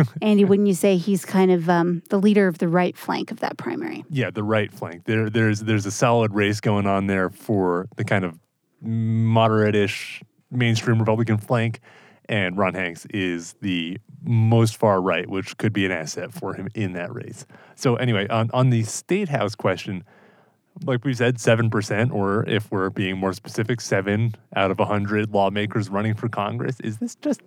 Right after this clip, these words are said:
Speaker 1: kind of, like, what they do? You stay in the state legislature long enough and you start getting ideas about Congress?
Speaker 2: I,
Speaker 1: The gateway
Speaker 2: it's not
Speaker 1: drug?
Speaker 2: a surprise. I mean, in some ways, <laughs> it,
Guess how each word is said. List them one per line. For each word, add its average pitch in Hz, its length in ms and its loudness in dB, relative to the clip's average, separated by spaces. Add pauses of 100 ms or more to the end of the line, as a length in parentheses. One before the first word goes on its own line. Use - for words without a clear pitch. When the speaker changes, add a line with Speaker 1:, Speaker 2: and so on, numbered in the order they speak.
Speaker 1:
kind 208 200 0
of, - 80 -4
like, 107 140 0
what 95 240 -2
they 113 140 0
do? 135 240 0
You 113 160 0
stay 120 260 -2
in 123 120 0
the 107 80 -2
state 127 260 -2
legislature 123 480 -2
long 127 260 0
enough 131 260 -2
and 104 80 -6
you 95 60 -6
start 113 260 -2
getting 110 360 -2 (760)
ideas 107 460 0
about 107 240 -2
Congress? 120 580 -2 (680)
Speaker 2:
I, 247 240 -10 (100)
Speaker 1:
The 127 100 -14
gateway - 220 -2
Speaker 2:
it's 247 120 0
not 466 100 4
Speaker 1:
drug? 339 120 6
Speaker 2:
a - 40 4
surprise. 226 480 4
I - 20 4
mean, 226 160 4
in 220 100 4
some 240 220 4
ways, 226 280 4
<laughs> - 40 -4
it, 233 640 4